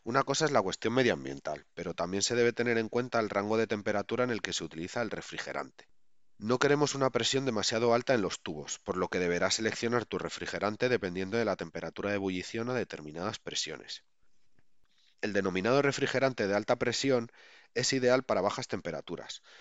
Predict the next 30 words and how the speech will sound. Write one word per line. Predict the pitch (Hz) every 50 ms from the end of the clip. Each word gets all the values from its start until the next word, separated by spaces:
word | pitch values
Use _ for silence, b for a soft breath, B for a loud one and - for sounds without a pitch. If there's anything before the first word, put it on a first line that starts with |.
| B B
como | - 113 101 104
las | 107 101 -
que | - 104
se | - - 101
usan | 117 120 - 139 135
en | 135 120
la | 107 98
congelación | - 98 87 - - 90 - - - 120 110
rápida | - - 110 120 - 135 135 127 113
de | -
pescado, | - - 85 - - - 78 67 62 - _ _ -
mientras | - 92 87 - - 85 -
que | - 98
el | 95
aire | 101 107 117
acondicionado | 113 117 117 120 117 110 - 120 117 131 127 110 85
suele | - - 98 107
funcionar | 107 - 117 117 - - 113 107 117 127 123
a | 120
presiones | 110 - - - - 117 120 117
significativamente | - - 110 95 92 110 - 98 87 - 82 80 - 101 110 110 107 110 113 117 - 131
más | 120 101 110 104
bajas. | 95 76 - - - - - - - b b b -
Además, | - 113 107 107 107 120 110 95 - - B B -
la | 95 92
dinámica | 95 92 101 104 117 120 - 131
del | 131 127 120
refrigerante | 123 117 - 120 110 - 113 113 123 120 -
es | 139 -
importante. | 110 90 - 95 90 92 - 87 80 73 - - - -